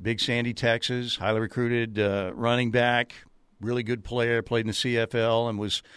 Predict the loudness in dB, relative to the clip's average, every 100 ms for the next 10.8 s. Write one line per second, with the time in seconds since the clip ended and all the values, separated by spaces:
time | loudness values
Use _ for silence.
0 | -20 -20 -20 -10 -4 -2 -2 -4 0 2
1 | 2 2 0 -2 0 -2 0 0 0 2
2 | 0 0 -4 -2 -2 0 0 0 0 -2
3 | -2 -2 0 -2 -2 -2 -2 2 2 0
4 | -2 0 0 -2 -4 -2 -2 0 -2 -2
5 | -2 -4 -8 -8 -8 -8 -10 -8 -4 -4
6 | -6 -14 -20 -20 -20 -2 2 4 2 4
7 | 4 4 6 4 6 4 2 -4 _ 0
8 | 2 4 4 2 2 2 4 4 4 2
9 | 0 -2 0 0 -2 -2 -4 -2 -2 -4
10 | -8 -6 -4 -6 -10 -2 2